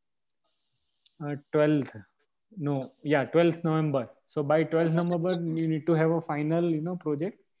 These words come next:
Speaker 1: And if you
Speaker 2: Sir,
Speaker 1: need,
Speaker 2: we have to, are we having a class of how we finished our project?
Speaker 1: No, no, no. So today is the last class. After that, I'm giving you the fifteen days break. During those fifteen days, you devel-,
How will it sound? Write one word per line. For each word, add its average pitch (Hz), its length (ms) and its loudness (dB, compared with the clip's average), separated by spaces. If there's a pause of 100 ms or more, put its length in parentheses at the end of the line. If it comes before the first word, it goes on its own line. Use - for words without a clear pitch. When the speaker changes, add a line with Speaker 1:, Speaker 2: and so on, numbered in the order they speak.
(220)
Speaker 1:
And 147 120 -2
if 147 140 -2
you 156 60 -2
Speaker 2:
Sir, 156 120 0
Speaker 1:
need, 185 160 4
Speaker 2:
we 349 220 -4
have 466 260 -2
to, - 400 -8
are 311 80 0
we 415 100 -6 (100)
having 415 200 -6 (100)
a 440 80 -16
class 320 540 -6
of 349 360 -14
how 330 300 -2
we 339 380 -4
finished 320 280 -12
our 320 120 -8
project? 302 520 -8 (1800)
Speaker 1:
No, 160 220 0
no, 165 140 0
no. 123 180 -4
So 147 260 2
today 147 340 4
is 196 60 2
the 196 60 2
last 151 360 2
class. 165 340 -2
After 135 340 -2
that, 170 420 0 (360)
I'm 143 180 -4
giving 151 300 2
you 190 100 2
the 190 140 0
fifteen 170 520 -2
days 160 300 2
break. 147 500 0
During 160 360 2
those 170 180 2
fifteen 156 400 -4
days, 196 260 2
you 156 140 0
devel-, 143 320 0